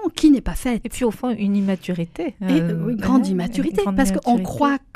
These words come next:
Speaker 1: qu'on va pouvoir suivre les choses instinctivement, ça va se faire naturellement,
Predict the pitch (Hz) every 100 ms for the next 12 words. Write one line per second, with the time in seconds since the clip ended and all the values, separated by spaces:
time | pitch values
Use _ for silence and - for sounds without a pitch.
0 | 247 240 - 220 214 202 - 254 220 202
1 | 202 - - 247 233 190 190 - 196 196
2 | 175 - 208 196 - 220 240 - 202 190
3 | - 254 294 349 359 - - - - 247
4 | 240 214 220 - 202 - - 196 214 254
5 | 285 - 226 202 202 240 302